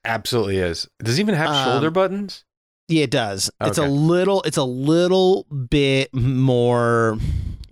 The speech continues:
Speaker 2: I guess I would say even. Like, it feels a little more symmetrical than a
Speaker 1: Okay.
Speaker 2: Genesis controller.
Speaker 1: Okay.
Speaker 2: But it's basically a six-button Genesis controller with shoulder buttons. Uh, just, but just the two, right? It doesn't have, like, a, like, an
Speaker 1: Aim and
Speaker 2: R one,
Speaker 1: fire, yeah, yeah,
Speaker 2: R two.
Speaker 1: yeah.
Speaker 2: It just has, like, a,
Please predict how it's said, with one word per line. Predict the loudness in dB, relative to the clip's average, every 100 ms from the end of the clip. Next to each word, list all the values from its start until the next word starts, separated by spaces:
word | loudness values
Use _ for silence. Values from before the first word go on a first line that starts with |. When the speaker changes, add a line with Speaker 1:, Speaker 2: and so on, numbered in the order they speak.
| -4
Speaker 2:
I |
guess | -2 -2 -6 -8 -4
I |
would | -2
say | -2 -4
even. | -2 -2 0 0 -2
Like, | -4
it | -2
feels | -2 0
a |
little | 0 0
more | -2
symmetrical | -4 -4 -6 -6 -4 0 -2 -4
than | -8 -4
a | -2
Speaker 1:
Okay. | -2
Speaker 2:
Genesis | -4 -6 -10
controller. | -10 -6 -4 -4 -8 _ -8
Speaker 1:
Okay. | -4 -4 -2
Speaker 2:
But | -4
it's | -2
basically | -2 -2 -2 0 0
a |
six-button | 0 -4 -2 -4 -2
Genesis | -2 -2 -4 -2
controller | -2 -2 -2
with | -2 -2
shoulder | -2 -2 -4 _ _ _ _ -6
buttons. | -6 -4 -6 -6 -10 _ _ _ _
Uh, | -4 -2 -2 -2 0 0 0 -2 -2
just, | -2 -4 -6 -8 -4
but | -2
just | -2 -2
the | -2
two, | -2 -2 -2 -6 -4
right? | -2 -2
It | -2
doesn't | -2 -2
have, | -2 -2
like, | -2
a, | 0 -2 -4 _ _ -4
like, | -2
an | 0 0
Speaker 1:
Aim |
and | 2
Speaker 2:
R |
one, | 2
Speaker 1:
fire, | 0 0
yeah, |
yeah, | 0
Speaker 2:
R | 0
two. | -2 0 0 -2 -2
Speaker 1:
yeah. | -2
Speaker 2:
It |
just | -2 -2
has, | -2 -4
like, | -4 -4
a, | -4 -6